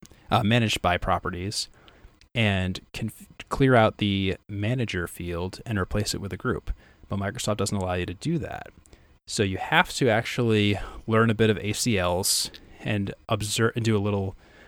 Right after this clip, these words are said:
observation of what a single manager can do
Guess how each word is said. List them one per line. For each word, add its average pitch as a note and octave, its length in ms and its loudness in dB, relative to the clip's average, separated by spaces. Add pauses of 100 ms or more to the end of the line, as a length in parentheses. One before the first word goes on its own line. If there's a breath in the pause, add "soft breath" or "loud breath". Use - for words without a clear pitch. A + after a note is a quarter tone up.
(140 loud breath)
observation G#2+ 720 2
of G2 240 -4
what G2+ 320 0 (100)
a F#2+ 260 0
single A#2+ 360 -2
manager G#2 400 -2
can F#2+ 240 -8
do G#2 500 0